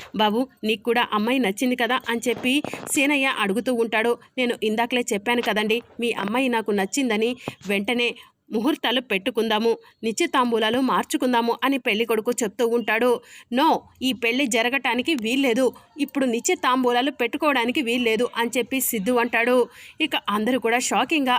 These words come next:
అలానే చూస్తూ ఉంటారు. "సిద్ధు, నువ్వేంటి ఇలా వచ్చావు?" అని చెప్పి లక్ష్మి అడుగుతూ ఉంటుంది. "అక్క,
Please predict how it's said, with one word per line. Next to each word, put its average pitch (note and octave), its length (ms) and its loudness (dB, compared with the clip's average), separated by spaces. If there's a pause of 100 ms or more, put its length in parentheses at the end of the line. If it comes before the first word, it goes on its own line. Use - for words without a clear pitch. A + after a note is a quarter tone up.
అలానే A#3+ 380 2
చూస్తూ G3+ 280 0
ఉంటారు. A#3+ 560 2 (640)
"సిద్ధు, B3 520 2 (340)
నువ్వేంటి G4+ 500 2 (120)
ఇలా C#4+ 180 2
వచ్చావు?" F4+ 400 2
అని C4 180 2
చెప్పి C4 320 2
లక్ష్మి B3+ 400 0
అడుగుతూ A#3+ 360 2
ఉంటుంది. A#3+ 500 0 (280)
"అక్క, A3+ 300 0